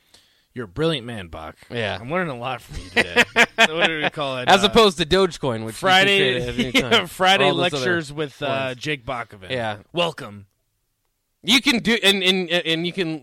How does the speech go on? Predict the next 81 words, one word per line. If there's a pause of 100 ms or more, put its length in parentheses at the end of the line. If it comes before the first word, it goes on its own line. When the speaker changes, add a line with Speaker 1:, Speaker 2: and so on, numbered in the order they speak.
Speaker 2:
YouTube
this
stuff,
and
somebody
much
smarter
will
tell
you
all
the
time.
But
most
of
Speaker 1:
I'd
Speaker 2:
the
time,
Speaker 1:
rather
you
tell
me.
Speaker 2:
I
say
most
of
the
time
when
you (140)
YouTube
it,
it'll
just
be
somebody
that,
like
me,
that
only
halfway
understands
it, (240)
and
put
a
few
Speaker 1:
<laughs>
And
Speaker 2:
hundred
Speaker 1:
they'll
Speaker 2:
bucks
Speaker 1:
just
Speaker 2:
into
Speaker 1:
act,
Speaker 2:
it,
and
Speaker 1:
yeah,
Speaker 2:
they'll
see
Speaker 1:
they'll
Speaker 2:
what
Speaker 1:
act
Speaker 2:
happens.
Speaker 1:
like
they
know
what
they're
talking
Speaker 2:
Yeah,
Speaker 1:
about.
Speaker 2:
uh,
at
least
I'm
telling
you
truthfully.